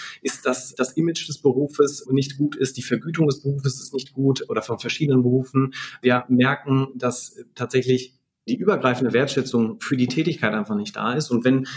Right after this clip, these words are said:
ein Unternehmen sicherstellen möchte, dass es in Zukunft mot-, hochmotivierte Mitarbeiter für sich rekrutieren möchte, dann muss der Arbeitsplatz auf der einen Seite nicht nur sicher sein, auch die Sinnstiftung spielt da eine große Rolle. Und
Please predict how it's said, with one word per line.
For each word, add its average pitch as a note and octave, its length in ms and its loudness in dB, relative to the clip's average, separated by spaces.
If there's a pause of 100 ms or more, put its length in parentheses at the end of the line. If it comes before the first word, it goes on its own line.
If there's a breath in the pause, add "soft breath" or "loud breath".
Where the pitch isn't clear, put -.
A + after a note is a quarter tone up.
(160 loud breath)
ein B2 160 6
Unternehmen D#3 440 4
sicherstellen B2+ 560 2
möchte, A2 280 0
dass A#2+ 240 -4
es - 80 -6
in A2+ 100 4
Zukunft - 600 0
mot-, C3+ 280 2
hochmotivierte D3 720 2
Mitarbeiter B2 580 0 (380 loud breath)
für - 180 -2
sich - 220 -2
rekrutieren B2 720 2
möchte, A2+ 340 0
dann B2 180 4
muss B2+ 340 0
der B2 120 0
Arbeitsplatz C3+ 400 0
auf - 140 -10
der A#2 80 -6
einen B2+ 180 0
Seite A#2+ 260 0
nicht B2+ 140 2
nur A2+ 100 0
sicher F3+ 300 -6
sein, E3+ 400 2
auch - 240 -2 (300)
die B2+ 80 2
Sinnstiftung B2 760 0
spielt - 320 0
da A2+ 80 4
eine A2+ 140 4
große A#2 260 -2
Rolle. A2 300 4
Und A#2 180 2